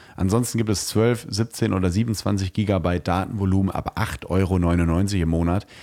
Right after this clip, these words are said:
die monatlich flexibel gewechselt werden können. Weitere Vorteile von Simon Mobile, und das ist für mich extrem wichtig, weil ich immer so risikoavers bin, man kann monatlich kündigen.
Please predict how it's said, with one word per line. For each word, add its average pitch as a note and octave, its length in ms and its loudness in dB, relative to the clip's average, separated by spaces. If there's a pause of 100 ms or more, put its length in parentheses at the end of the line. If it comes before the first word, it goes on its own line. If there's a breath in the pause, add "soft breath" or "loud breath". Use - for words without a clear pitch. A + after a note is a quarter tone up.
(180 loud breath)
die F2 80 0
monatlich B2 500 0
flexibel A2+ 540 0
gewechselt F#2+ 480 0
werden D2 240 0
können. C#2+ 260 -2 (460 loud breath)
Weitere C3 460 2
Vorteile B2 400 2
von G2 160 0
Simon A2 320 2
Mobile, F#2 420 2
und E2+ 120 -2
das F#2 100 -2
ist F2 80 -4
für F#2+ 140 0
mich G#2 300 0
extrem F2 400 -6
wichtig, E2 360 -8
weil F2 160 -2
ich E2 160 -8
immer E2+ 140 -2
so D#2+ 220 -4 (340 loud breath)
risikoavers D#2 800 0
bin, D#2+ 180 0
man D2 160 -2
kann E2+ 240 2
monatlich E2+ 580 0
kündigen. D2+ 460 -4